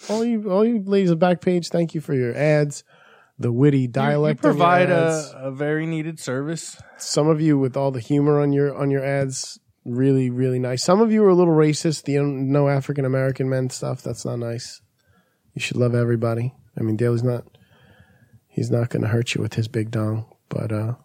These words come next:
Speaker 2: Yeah, I don't, I don't
Speaker 1: people
Speaker 2: see
Speaker 1: like
Speaker 2: any
Speaker 1: it.
Speaker 2: of them say no big penises.
Speaker 1: Yeah.
Speaker 2: Just, just no blacks.
Speaker 1: I know.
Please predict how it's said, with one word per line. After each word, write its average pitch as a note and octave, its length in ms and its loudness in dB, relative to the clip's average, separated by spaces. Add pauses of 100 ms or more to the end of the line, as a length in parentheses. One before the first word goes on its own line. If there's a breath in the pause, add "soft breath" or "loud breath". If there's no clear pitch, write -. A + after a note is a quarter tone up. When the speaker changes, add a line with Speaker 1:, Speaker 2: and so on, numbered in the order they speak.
(320)
Speaker 2:
Yeah, A2+ 120 -10
I - 20 -4
don't, G3+ 180 -4
I C#3+ 120 -6
don't G#3+ 160 0
Speaker 1:
people - 120 -2
Speaker 2:
see G#3 80 2
Speaker 1:
like E3 80 4
Speaker 2:
any G3 120 4
Speaker 1:
it. D3+ 40 4
Speaker 2:
of B2 60 0
them A#2 80 -2
say A#2 160 -4
no A#2 160 -4
big A2 240 -6
penises. B2 500 -10 (180)
Speaker 1:
Yeah. D3 180 -2 (300)
Speaker 2:
Just, - 240 -20
just - 200 -18
no E3+ 120 -10
blacks. D3+ 560 -8
Speaker 1:
I D#3+ 60 6
know. G3 260 6